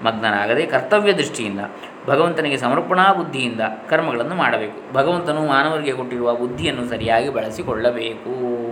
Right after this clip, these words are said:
ಇವರೇ ಮನೀಷಿಗಳು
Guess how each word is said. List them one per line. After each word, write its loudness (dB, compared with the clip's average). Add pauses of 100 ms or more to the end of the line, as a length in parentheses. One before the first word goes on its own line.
(1500)
ಇವರೇ 6
ಮನೀಷಿಗಳು -2